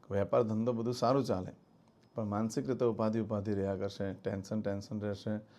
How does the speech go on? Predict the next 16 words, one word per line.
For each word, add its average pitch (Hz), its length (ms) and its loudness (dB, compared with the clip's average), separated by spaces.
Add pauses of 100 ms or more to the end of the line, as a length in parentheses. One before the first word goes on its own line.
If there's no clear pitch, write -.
(240)
આજે 107 220 2
ખરીદી 110 320 2
કરવા 113 220 2
માટે, 110 340 0
વેચાણ 110 420 0
કરવા 110 200 2
માટે, 104 440 0 (340)
કોઈ 110 140 2
પણ 113 200 0
કાર્યનો 110 340 2
આરંભ 107 340 0
કરવા 107 180 0
માટે 104 220 0
યોગ્ય 131 380 4
દિવસ 90 460 -2
છે, - 60 -8